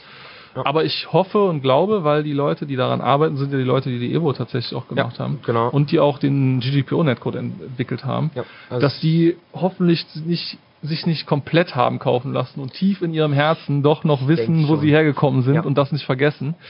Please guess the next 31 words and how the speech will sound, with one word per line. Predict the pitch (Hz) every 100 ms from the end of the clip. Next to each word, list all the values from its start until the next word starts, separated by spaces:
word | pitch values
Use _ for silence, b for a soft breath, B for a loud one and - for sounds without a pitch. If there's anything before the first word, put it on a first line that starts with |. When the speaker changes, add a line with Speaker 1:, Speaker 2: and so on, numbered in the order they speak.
| B B B B B
Speaker 2:
Das | 135 135
wär | 139 135
sehr, | 131 127
sehr | 127
geil, | 123 131 127
wenn | 120
wir | 120
da | 120
einfach | 123 123 127 127 143
das | 127
Beste | - 135 -
aus | 131
beiden | - 131 143
Welten | 120 123 123
hätten. | 120 - 120
Also | 117 120
die, | 123 120 120 120 151
diese | 120 123 120
wahnsinnig | 117 139 127 131 127 -
große | - 139 139
I | 120 120
P | - 143 170 175 B B B
plus | - 143
Speaker 1:
Mhm. | 120 120 135
Speaker 2:
ein |
richtiges | 123 143 135 143 135 131
Fighting | - 135 147 135
Game, | 123 120
wo | 120
es | - 117
wirklich | 131 - 131 -